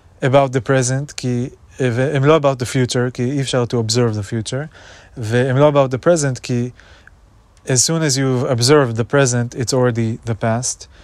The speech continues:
כאילו, ברגע שהבנתי משהו, כל ה-observations וכל ההבנה וכל השפה, זה משהו שהוא סימבולי, והסימבול הוא סימבול של משהו,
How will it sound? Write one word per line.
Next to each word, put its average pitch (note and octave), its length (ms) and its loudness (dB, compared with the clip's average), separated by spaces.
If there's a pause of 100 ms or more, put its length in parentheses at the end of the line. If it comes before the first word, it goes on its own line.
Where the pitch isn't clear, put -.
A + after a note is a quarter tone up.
(160)
כאילו, B2 160 0
ברגע C#3 260 4
שהבנתי C3 640 0
משהו, B2+ 380 -2 (1800)
כל D#3 160 4
ה-observations C#3+ 760 0
וכל C3 240 2
ההבנה C3+ 380 0
וכל B2+ 180 -4
השפה, C#3 500 -2
זה A#2 180 -6
משהו C3 280 -4
שהוא B2+ 380 -2 (340)
סימבולי, A#2 720 2
והסימבול B2 540 2
הוא B2+ 80 -2
סימבול B2+ 300 0
של B2+ 160 -2
משהו, A#2 400 -2